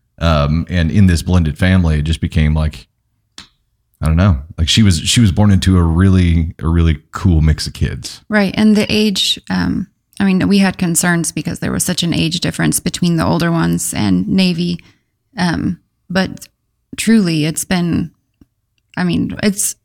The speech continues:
Speaker 2: it happened the way it was supposed to happen.
Speaker 1: Yeah.
Speaker 2: I feel like it, they are old enough to,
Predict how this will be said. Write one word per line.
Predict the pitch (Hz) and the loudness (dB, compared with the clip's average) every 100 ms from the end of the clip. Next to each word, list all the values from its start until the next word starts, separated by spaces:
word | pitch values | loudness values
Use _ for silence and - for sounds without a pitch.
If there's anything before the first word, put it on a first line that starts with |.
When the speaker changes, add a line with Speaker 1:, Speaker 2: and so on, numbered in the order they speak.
| _ | _
Speaker 2:
it | 208 190 | -2 0
happened | 185 175 170 | 0 -2 -4
the | 170 | -4
way | 175 165 | -4 -2
it | |
was | 156 | -4
supposed | - 180 - - | -6 -8 -8 -8
to | |
happen. | 170 - - 80 | -10 -10 -6 -2
Speaker 1:
Yeah. | 80 | -2
Speaker 2:
I | |
feel | 73 - | -2 -4
like | - - | -6 -6
it, | - - _ _ _ _ _ _ _ - | -6 -6 _ _ _ _ _ _ _ -6
they | 170 185 | 0 0
are | 175 156 - | 2 0 -2
old | 170 | -2
enough | 160 160 160 - | -2 -2 -4 -6
to, | - 160 - - | -6 -6 -6 -6